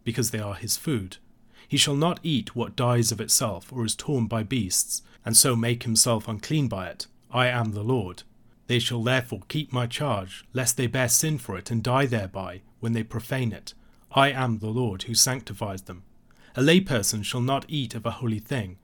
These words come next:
No foreign guest of the priest or hired worker shall eat of a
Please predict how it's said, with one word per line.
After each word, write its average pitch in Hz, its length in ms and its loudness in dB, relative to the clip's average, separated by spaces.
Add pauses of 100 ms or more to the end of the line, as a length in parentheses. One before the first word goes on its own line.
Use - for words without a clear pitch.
(280)
No 135 140 8
foreign 120 320 2
guest 135 360 2
of 113 100 -10
the 120 100 -8
priest 98 400 -2
or 110 80 -2
hired 117 380 0
worker 123 340 0
shall 107 260 -4
eat 123 260 -4
of 104 120 -10
a 107 60 -4